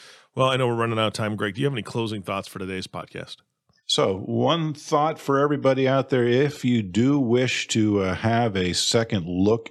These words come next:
Speaker 2: at your tax return to see if maybe some of these mistakes have been made in your own, uh, tax situation, or things that can be done proactively moving forward. I am offering a, a complimentary fifteen minute review,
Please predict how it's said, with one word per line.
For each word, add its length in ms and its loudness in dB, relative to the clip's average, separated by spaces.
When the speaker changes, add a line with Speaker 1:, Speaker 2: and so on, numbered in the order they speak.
Speaker 2:
at 300 -2
your 260 -2
tax 420 -6
return 420 0
to 60 -6
see 300 0
if 100 -2
maybe 280 0
some 320 0
of 40 2
these 200 0
mistakes 560 -2
have 260 -4
been 240 0
made 460 0
in 300 2
your 580 2
own, 380 2
uh, 340 -2
tax 380 -2
situation, 680 0
or 280 2
things 200 0
that 100 0
can 100 0
be 60 2
done 200 2
proactively 800 0
moving 400 0
forward. 600 -4
I 240 -4
am 160 -2
offering 720 2
a, 460 0
a 220 -4
complimentary 720 0
fifteen 480 -2
minute 340 0
review, 760 0